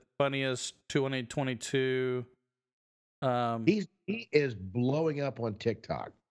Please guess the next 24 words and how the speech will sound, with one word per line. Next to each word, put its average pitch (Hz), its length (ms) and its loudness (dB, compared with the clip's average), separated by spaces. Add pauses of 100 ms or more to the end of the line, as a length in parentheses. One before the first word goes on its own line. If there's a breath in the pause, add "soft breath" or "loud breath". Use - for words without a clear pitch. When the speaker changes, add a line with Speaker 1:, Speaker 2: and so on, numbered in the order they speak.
(400)
Speaker 1:
Yes. - 680 -2 (1000)
Speaker 2:
And 139 120 4
Speaker 1:
Yeah. 151 60 4
Speaker 2:
he's 131 120 -2
doing 156 280 2
s-, - 120 -16 (100)
serious 151 500 0
stuff 117 380 0
too. 92 400 0 (800)
He's, 131 180 4
he, 120 220 -2
the 123 260 2
one 143 340 0
thing 143 220 0
that 123 120 2
I 123 100 2
love, 123 340 0
the 107 60 -4
TikTok 110 540 0
that 104 100 0
I've 104 140 0
seen, 110 240 0
he 107 120 0
goes, 95 420 0